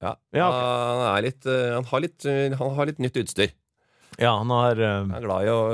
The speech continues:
Speaker 2: slått seg opp.
Speaker 1: ja, det er noen, det er litt ordentlige bobler og champagne, så det er litt rødt i glasset.
Speaker 2: Ja.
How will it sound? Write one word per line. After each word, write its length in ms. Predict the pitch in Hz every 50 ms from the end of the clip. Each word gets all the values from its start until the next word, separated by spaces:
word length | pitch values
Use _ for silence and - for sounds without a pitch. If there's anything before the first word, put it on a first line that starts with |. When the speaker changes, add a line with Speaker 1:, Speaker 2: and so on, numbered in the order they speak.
| 113 110
Speaker 2:
slått 240 | 110 120 135 -
seg 80 | - 123
opp. 180 | 120 - - - -
Speaker 1:
ja, 100 | 92 95
det 120 | 98 101
er 80 | 104 107
noen, 180 | 113 120 117
det 80 | 117 117
er 40 | 120 123
litt 80 | 127
ordentlige 320 | 123 110 101 98 117 123 131
bobler 320 | 135 127 110 120 139 170
og 100 | 170 170 -
champagne, 400 | - 127 135 151 131 139 143 156
så 160 | 165 - 139
det 80 | 135 131
er 40 | 131 131 143
litt 180 | - _ - 127 123 110 98
rødt 140 | - - 117
i 40 | 98
glasset. 380 | 82 73 - - 110 110 107 - _ _ - 123
Speaker 2:
Ja. 140 | 120 117